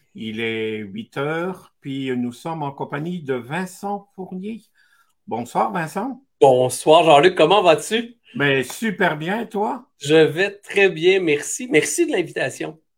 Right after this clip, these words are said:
Speaker 1: Ça fait grand plaisir, pas trop fébrile, non ?
Speaker 2: Non, non, c'est, c'est, c'est, c'est des choses que, que j'aime bien faire et que, ben,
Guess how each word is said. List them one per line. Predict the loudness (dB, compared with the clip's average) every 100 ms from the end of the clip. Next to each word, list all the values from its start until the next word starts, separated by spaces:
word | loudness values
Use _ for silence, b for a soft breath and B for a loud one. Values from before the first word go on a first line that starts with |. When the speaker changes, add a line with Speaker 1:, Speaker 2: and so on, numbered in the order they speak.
| _
Speaker 1:
Ça | -2 -2
fait | 0 -4
grand | -2 -2
plaisir, | -2 -4 -6 -6
pas | -8
trop | -6 -6
fébrile, | -6 -6 -4 -4 -2 -2 -2 -4
non ? | -8 -10 -12 -16 _ _ -8
Speaker 2:
Non, | -2 0 0 0 -2 -4
non, | -4 -4 -4 -6
c'est, | -10 -10 -10
c'est, | -10 -8 -6 -8
c'est, | -12 -10 -10
c'est | -8 -8
des | -6 -6
choses | -4 -6 -6
que, | -4 -4
que | -2 -4
j'aime | -2 -4
bien | -2 -2 -2
faire | -4 -2 -2 -2
et | -6 -6
que, | -2 -2
ben, | -2 -8 -12